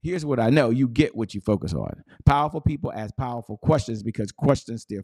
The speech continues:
focus. And in this life, you get exactly what you focus on.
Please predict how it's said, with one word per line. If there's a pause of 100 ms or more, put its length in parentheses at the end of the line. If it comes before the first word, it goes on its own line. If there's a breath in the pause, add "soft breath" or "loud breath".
focus. (360 loud breath)
And
in
this
life,
you
get
exactly
what
you
focus
on.